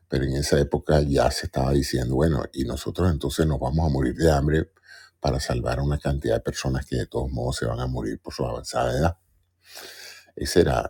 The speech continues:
digamos, la, el planteamiento que surgió aquí en Estados Unidos, se extendió por Europa, ciertamente en Brasil, esa fue la posición de Bolsonaro. Los epidemiólogos decían, "Esto hay que pararlo cuanto antes.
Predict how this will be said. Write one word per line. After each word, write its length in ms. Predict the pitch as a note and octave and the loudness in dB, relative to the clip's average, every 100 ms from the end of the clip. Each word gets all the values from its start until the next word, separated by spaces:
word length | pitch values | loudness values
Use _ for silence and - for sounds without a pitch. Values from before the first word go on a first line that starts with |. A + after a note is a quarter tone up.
| - | -4
digamos, 440 | C#2 A#1 B1+ D2+ | -2 -2 -2 0
la, 360 | C2 G#1 - - _ - | 0 -2 -6 -16 _ -18
el 80 | C#2+ | -8
planteamiento 760 | - C2 C2 C2 C#2 B1+ - | -4 -4 -4 -4 -2 -4 -4
que 120 | D#2+ D2 | -4 -4
surgió 380 | - G#1 - | -4 -4 -2
aquí 240 | C2 - B2+ | -4 -4 -6
en 80 | D2 | -6
Estados 380 | - - - | -4 -4 -2
Unidos, 500 | - C2 C#2+ D2 D#2+ - | -4 -2 -2 -2 -4 -6
se 120 | - | -8
extendió 460 | - - A#1 A#2+ - | -8 -6 -4 -4 -4
por 160 | B2 | -2
Europa, 640 | G#2 A#2 C#3 - C2 E2 - - | -2 0 0 0 -2 -6 -8 -6
ciertamente 640 | - C2+ - C#2 C2 C#2 | -2 -2 -2 -2 -2 -2
en 80 | C2+ | -2
Brasil, 580 | - - - C2+ E2 F2+ _ - - - - | -2 -2 0 0 0 -2 _ -20 -20 -20 -10
esa 200 | - - | -6 -4
fue 160 | - | -2
la 100 | B1 | -2
posición 440 | - - - - G#1 | -2 -4 -6 -6 -4
de 80 | G1+ | -2
Bolsonaro. 800 | A1 G#2+ A#2 B2+ B2+ C#3 C2+ - _ _ - - - - - _ _ _ _ _ - | -2 -4 -8 -4 -2 0 -2 -6 _ _ -20 -20 -20 -20 -20 _ _ _ _ _ -2
Los 200 | - G2 | 8 10
epidemiólogos 800 | F#2+ F#2+ D#2+ F2 E2 F#2+ G#2+ G2+ | 10 10 8 8 8 8 8 8
decían, 520 | F2+ - A#2+ G2 - - D#2+ - - - | 4 6 6 6 0 -4 -2 0 -2 -2
"Esto 200 | - F#2+ | 0 2
hay 60 | |
que 100 | F2 | 4
pararlo 380 | - D#2 C2+ C#2+ | 4 4 4 2
cuanto 380 | D2+ D#2 C2 A#1+ | 4 2 2 0
antes. 460 | B1+ C2 - - | -2 -4 -6 -8